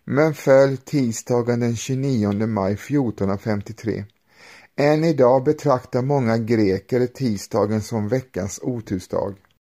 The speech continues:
Konstantinopels fall utgör en viktig historisk händelse som bland annat innebar det bysantiska rikets slutliga undergång.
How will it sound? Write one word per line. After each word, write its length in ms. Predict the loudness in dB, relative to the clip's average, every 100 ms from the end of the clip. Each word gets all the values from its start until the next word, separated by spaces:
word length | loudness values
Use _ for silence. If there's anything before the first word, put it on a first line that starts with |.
| _
Konstantinopels 1300 | -4 0 0 -2 -2 -2 0 0 0 0 -2 -2 -4 -2
fall 320 | 0 2 0 0
utgör 500 | 0 0 0 2 2
en 180 | 0
viktig 420 | -2 -6 -8 -6 -2
historisk 680 | -4 -2 0 0 -2 -4 -4
händelse 540 | -4 -2 -4 -2 -6
som 240 | -4 -4
bland 180 | -2 -4 -2
annat 420 | -2 -2 -2 -4
innebar 600 | -6 -2 -2 0 0 2
det 120 | 0
bysantiska 880 | -2 -4 -2 -4 -4 -10 -4 -2 0
rikets 520 | -2 -6 -6 -6 -6
slutliga 600 | -4 -4 -4 -4 0 0
undergång. 720 | 0 -4 -4 -4 -4 -4 -8